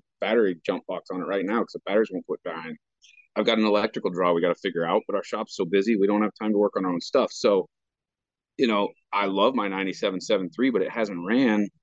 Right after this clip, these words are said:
reliably since Christmas. I can charge both batteries up,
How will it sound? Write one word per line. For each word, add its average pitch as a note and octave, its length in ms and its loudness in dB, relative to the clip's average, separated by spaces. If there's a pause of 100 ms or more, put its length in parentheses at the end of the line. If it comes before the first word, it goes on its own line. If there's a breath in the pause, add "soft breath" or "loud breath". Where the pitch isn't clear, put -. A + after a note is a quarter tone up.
(220)
reliably F#2+ 600 0
since - 240 -10
Christmas. E2+ 600 -4
I F#2 80 -2
can F2 320 -2
charge A2 340 4
both A2 200 6
batteries G#2 420 2
up, G#2 220 2